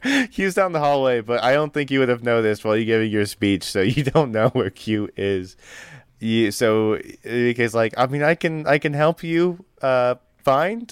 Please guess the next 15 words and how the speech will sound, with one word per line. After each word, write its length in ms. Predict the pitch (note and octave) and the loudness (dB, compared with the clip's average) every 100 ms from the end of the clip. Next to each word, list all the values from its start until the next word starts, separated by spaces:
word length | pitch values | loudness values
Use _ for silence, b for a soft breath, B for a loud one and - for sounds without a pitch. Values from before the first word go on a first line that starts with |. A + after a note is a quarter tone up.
| - | -4
Oh, 160 | C3+ C#3+ | -2 0
I, 140 | D#3 D3 | 0 0
I 80 | D3 | -4
tell 220 | - E3+ | 0 0
you 160 | E3 | 0
what, 240 | D3+ D#3+ - | 0 0 0
I 140 | C3+ | -2
can 360 | C3+ C#3 B2+ B2 B B B B | 0 -2 -2 -8 B B B B
batten 480 | - A2 D#3 D#3+ E3+ | -20 -2 0 2 0
down 260 | D#3 D#3+ D#3 | 0 0 2
the 120 | D3 | -2
hatches, 680 | C3+ D3+ - B2+ A#2+ - A2+ | 2 0 2 -2 0 -2 -2
matey, 580 | A#2 B2 A2+ G2+ F2 - - | 0 2 0 -2 -6 -12 -10
or 160 | - A#2 | -2 -2
something, 580 | - A#2 G#2 G#2 F#2 | 0 -2 2 0 0